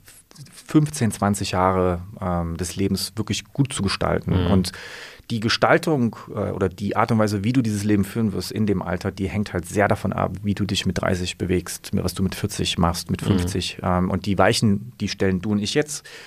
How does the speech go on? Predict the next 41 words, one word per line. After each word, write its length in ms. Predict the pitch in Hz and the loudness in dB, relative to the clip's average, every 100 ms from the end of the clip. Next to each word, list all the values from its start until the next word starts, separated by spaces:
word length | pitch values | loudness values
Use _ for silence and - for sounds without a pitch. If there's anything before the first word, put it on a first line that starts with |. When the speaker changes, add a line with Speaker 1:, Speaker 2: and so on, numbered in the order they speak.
| - | -2
Speaker 1:
in 60 | |
Speaker 2:
Mhm. 100 | 101 | 4
Speaker 1:
unserem 240 | 123 110 87 | 6 6 4
Alter, 320 | 85 85 80 | 0 -2 0
weil 160 | 101 | 0
ich 140 | 101 - | -2 -2
bin 80 | 92 | -2
jetzt 180 | 85 | -2
vierzig 420 | - 110 - 104 - | -2 -2 -2 -6 -4
oder 120 | 90 | 0
werde 100 | 90 | 0
nächstes 160 | 92 | 0
Jahr 100 | 92 | -2
vierzig. 340 | 87 104 98 - - - - - - | -2 -6 -6 -10 -12 -14 -12 -10 2
Ähm, 500 | 95 90 90 87 87 | 6 8 6 4 2
so, 180 | 95 87 | -2 -2
für 140 | 101 | 0
mich 140 | 95 | 2
ist 140 | 110 92 | 0 -2
das 100 | - | -4
super 240 | - 92 | -2 -2
relevant. 400 | 87 82 82 73 - | 0 0 -2 -4 -8
Ja. 340 | 87 85 90 85 | -6 -4 -6 -4
Für 120 | 104 | 0
mich 100 | 120 | 0
ist 60 | |
es 60 | 101 | 2
aber 160 | 101 107 | 4 4
nicht 120 | 117 | 4
nur 80 | 123 | 6
deswegen 340 | 147 - 127 | 4 6 4
relevant, 440 | 95 92 87 113 147 - - - - - | 6 4 4 2 0 -10 -20 -20 -14 -2
äh, 80 | 101 | 2
sondern 360 | 110 110 104 | 4 4 2
ich 140 | 98 - | -2 -2
habe 120 | 110 - | -4 0
selber 220 | 110 120 123 | 6 8 8
ja 100 | 98 | 6
die 100 | 101 | 2
persönliche 400 | 101 104 117 104 | 0 2 2 0
Geschichte, 560 | - 104 - 101 95 | -2 -2 2 2 2